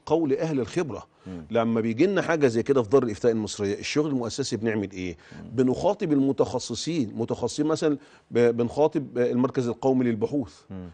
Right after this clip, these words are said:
Speaker 1: فنقول لهم: "هو المادة دي بالفعل لا تحجب الماء". أهم
Speaker 2: آه.
Speaker 1: حاجة عندنا قول الفقهاء،
Speaker 2: الماء.
Speaker 1: أنه إذا حجب الماء عن الوصول إلى العضو المأمور أن نغسله، نقول الوضوء غير صحيح.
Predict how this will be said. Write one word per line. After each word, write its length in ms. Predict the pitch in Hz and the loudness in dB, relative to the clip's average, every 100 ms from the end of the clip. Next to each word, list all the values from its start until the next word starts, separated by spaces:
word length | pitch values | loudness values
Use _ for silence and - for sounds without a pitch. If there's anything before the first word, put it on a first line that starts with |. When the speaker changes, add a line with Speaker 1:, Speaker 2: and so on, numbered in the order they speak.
| _ | _
Speaker 1:
فنقول 300 | 117 131 143 | -4 -2 2
لهم: 260 | 165 131 | 2 2
"هو 260 | 113 123 123 | -2 0 2
المادة 400 | 120 123 208 185 | 4 4 4 2
دي 140 | 180 | 2
بالفعل 640 | 202 151 139 160 135 107 - - - - _ | 0 0 4 4 4 -2 -10 -18 -20 -20 _
لا 220 | 123 147 208 | 6 8 8
تحجب 480 | 220 - 135 170 | 6 4 4 8
الماء". 400 | 160 147 147 160 - 127 | 8 10 10 8 6 4
أهم 140 | 143 | 4
Speaker 2:
آه. 80 | 180 | 4
Speaker 1:
حاجة 180 | 170 170 | 4 4
عندنا 240 | 143 165 | 6 4
قول 240 | 156 170 | 6 8
الفقهاء، 560 | 139 117 110 104 107 87 101 | 6 4 2 6 6 4 -2
Speaker 2:
الماء. 280 | 101 95 - | -6 -2 4
Speaker 1:
أنه 280 | 135 165 156 | 8 8 8
إذا 260 | 160 135 143 | 4 8 8
حجب 420 | - 208 190 175 | 8 4 6 8
الماء 440 | 151 143 147 120 - | 8 8 8 6 4
عن 260 | 101 123 147 | 0 4 6
الوصول 520 | 143 143 - 220 180 | 6 4 2 2 2
إلى 240 | 147 143 | 4 6
العضو 520 | 139 135 196 165 127 - | 8 8 8 8 2 0
المأمور 680 | 135 135 135 139 185 196 - | 2 4 2 2 4 2 4
أن 180 | 139 143 | 4 4
نغسله، 760 | 143 - 196 214 160 233 330 330 _ - | 4 4 6 8 8 8 6 2 _ -4
نقول 320 | 127 165 190 | 0 2 0
الوضوء 440 | 156 143 139 165 127 | 2 2 2 0 0
غير 120 | 135 | 0
صحيح. 540 | - 110 107 85 - | 0 -6 -8 -10 -16